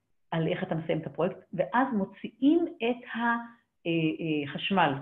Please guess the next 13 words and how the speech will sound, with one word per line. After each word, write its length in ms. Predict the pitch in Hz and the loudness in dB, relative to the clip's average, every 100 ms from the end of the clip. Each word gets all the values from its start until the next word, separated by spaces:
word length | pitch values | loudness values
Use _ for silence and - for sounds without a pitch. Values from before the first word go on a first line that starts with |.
| - | -10
של 200 | - 160 | -2 0
המחשב 300 | 139 139 220 | 0 0 0
מהשולחן, 480 | 208 151 - - 226 | 2 -2 -4 0 2
ניגשים 320 | 190 - 165 | 2 -2 -6
לשולחן, 340 | 151 160 214 240 - - 180 | -6 -2 0 0 -2 -6 -6
מוציאים 400 | 175 - 240 220 | -4 -2 0 0
את 60 | 185 | 0
החשמל 720 | 156 170 160 - 147 - 165 | -2 -4 -12 -12 -12 0 0
מהמחשב, 440 | 165 143 143 233 254 - _ _ _ _ _ | 2 -2 -4 -4 -4 -6 _ _ _ _ _
ואז 400 | 147 135 - 254 247 - | -6 -4 0 -2 -2 -2
מגלגלים 1400 | 185 175 165 - 180 175 139 156 160 160 156 175 226 220 | 0 2 0 -2 -2 -2 -4 -4 -2 -2 -2 -2 0 0
את 380 | 214 156 160 - | -2 -4 -6 -6
השולחן 880 | 160 - 147 151 143 - 151 156 151 | -10 -8 -10 -12 -14 -12 -6 -6 -6